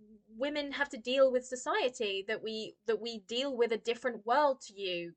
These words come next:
in a, in lots of ways. And especially in sixteenth century Paris,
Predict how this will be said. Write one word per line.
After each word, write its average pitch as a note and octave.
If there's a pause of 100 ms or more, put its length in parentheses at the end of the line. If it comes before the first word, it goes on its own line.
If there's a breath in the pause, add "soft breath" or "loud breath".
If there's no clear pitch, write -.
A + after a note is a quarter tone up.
(260)
in G#3
a, G3 (140)
in G3+
lots -
of G3
ways. F3+
And G3
especially D4
in A3
sixteenth -
century G3
Paris, D4